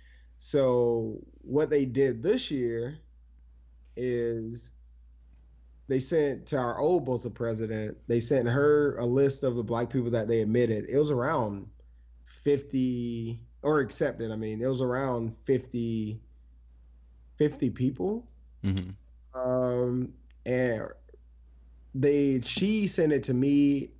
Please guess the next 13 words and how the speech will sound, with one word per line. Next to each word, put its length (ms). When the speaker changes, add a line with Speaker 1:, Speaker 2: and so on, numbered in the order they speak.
Speaker 1:
and 260
somebody 400
else, 200
and 100
they 80
split 300
it 100
up 160
into, 220
like, 300
groups 300
of 100
fifteen. 680